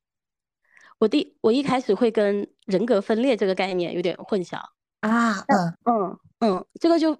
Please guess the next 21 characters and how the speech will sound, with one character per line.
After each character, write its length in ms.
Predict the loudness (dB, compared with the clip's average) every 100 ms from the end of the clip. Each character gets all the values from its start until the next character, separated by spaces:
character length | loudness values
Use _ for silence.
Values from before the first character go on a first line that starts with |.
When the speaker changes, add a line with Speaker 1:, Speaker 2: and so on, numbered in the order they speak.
| -2
Speaker 1:
对， 320 | 0 0 -4 -2
这 80 | 0
个 80 | 2
可 120 | 0
能 100 | -2
是 100 | 0
从， 140 | -2 0
我 120 | 0
是 120 | 2
从 140 | 0 0
影 180 | -2
视 180 | -4 -4
剧 140 | -4 0
作 140 | 0
品 140 | 0
这 80 | -4
样 120 | -4
了 100 | -4 -6
解 120 | -6
到 160 | -8
的。 140 | -10